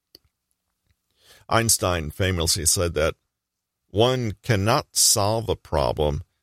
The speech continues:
at the same level of thinking that created the problem. In other words, you cannot continue to think of individual puzzle pieces and how they fit into one another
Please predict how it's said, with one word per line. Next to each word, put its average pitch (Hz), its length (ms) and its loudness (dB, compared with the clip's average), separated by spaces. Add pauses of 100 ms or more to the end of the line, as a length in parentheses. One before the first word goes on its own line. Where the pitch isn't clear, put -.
(220)
at 101 140 -2
the 90 100 -2
same 117 580 0
level 87 380 2
of 71 100 -4
thinking 98 360 -2
that 73 200 -2
created 117 480 -2
the - 80 -6
problem. - 500 -6 (1160)
In 117 80 -2
other 117 160 4
words, 92 360 2 (440)
you 110 140 -2
cannot 127 480 0
continue 104 580 -2
to - 140 -6
think 85 460 -2
of 80 200 2 (140)
individual 98 720 2
puzzle 90 440 0
pieces 80 600 -2
and 73 140 -2
how 87 200 0
they 76 160 -2
fit - 340 -4
into 85 260 0
one 78 180 0
another 82 400 -2